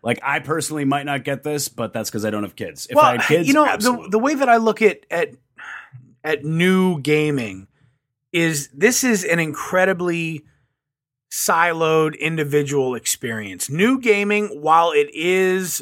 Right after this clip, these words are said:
Speaker 2: in many cases massively multiplayer and, and whatever,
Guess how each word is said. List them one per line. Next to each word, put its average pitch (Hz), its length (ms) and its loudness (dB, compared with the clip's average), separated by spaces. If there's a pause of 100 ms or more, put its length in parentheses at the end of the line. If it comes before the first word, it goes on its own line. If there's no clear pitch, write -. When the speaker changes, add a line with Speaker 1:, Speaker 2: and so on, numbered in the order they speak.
(140)
Speaker 2:
in 143 200 -4
many 165 240 -2
cases 160 440 -2
massively 147 560 0
multiplayer 151 920 -2
and, 120 180 -14
and 131 220 -12
whatever, 151 640 -2